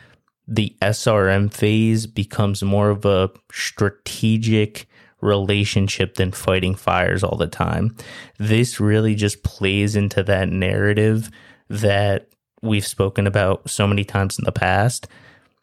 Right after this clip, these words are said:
Just be proactive. And that's what this really comes down to. So make sure that you're asking these six questions to help better understand how important this deal is to the supplier, and it'll help you with negotiation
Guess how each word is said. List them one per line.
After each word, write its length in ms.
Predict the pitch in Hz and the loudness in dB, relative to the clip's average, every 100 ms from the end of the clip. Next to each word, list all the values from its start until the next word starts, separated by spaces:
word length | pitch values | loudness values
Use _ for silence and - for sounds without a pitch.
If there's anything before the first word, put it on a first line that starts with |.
| _ - _ - | _ -20 _ -10
Just 400 | 120 113 104 104 | -2 0 0 -4
be 180 | 104 107 | 0 0
proactive. 800 | 110 - 101 90 95 - 78 85 | 0 2 2 2 0 -2 -2 0
And 140 | 101 | 2
that's 200 | 101 110 | 2 0
what 140 | 117 104 | 0 0
this 180 | 98 | -2
really 240 | 95 90 107 | 2 0 0
comes 320 | - 92 98 | -2 -2 -2
down 300 | - 82 107 | -2 -4 -6
to. 160 | - - 120 - - | -6 -8 -8 -12 -10
So 180 | - 104 | -2 0
make 220 | 107 110 | 2 0
sure 160 | - | 0
that 220 | 127 120 - | 2 2 -2
you're 140 | - | -4
asking 520 | 98 98 107 - 120 113 | 0 0 0 0 2 2
these 180 | 98 | 0
six 320 | - 107 107 - | -2 -2 -2 -4
questions 680 | - 107 104 - 101 95 | -2 -2 -2 -2 -2 -2
to 140 | - 98 | -2 0
help 260 | 101 98 | 0 2
better 320 | 101 95 104 | 0 2 2
understand 720 | 107 101 104 - - 101 98 95 | 2 0 -2 -4 -2 0 0 -2
how 320 | - 101 101 | -2 0 2
important 480 | 107 - 101 - 101 | 0 0 -2 -2 -2
this 160 | 101 | -2
deal 240 | - 92 98 | -4 -2 0
is 140 | 104 | 0
to 120 | - | 0
the 120 | 98 98 | 0 0
supplier, 680 | - - 101 110 113 127 - - - - | -2 -2 0 2 2 0 -4 -20 -20 -10
and 160 | - 107 | -2 2
it'll 220 | 101 101 | 2 2
help 280 | 107 101 - | 0 0 0
you 160 | 104 | 0
with 320 | 101 95 - - | 2 0 -4 -4
negotiation 1000 | 98 95 101 101 - 98 104 - 110 | -2 2 2 2 0 0 0 0 0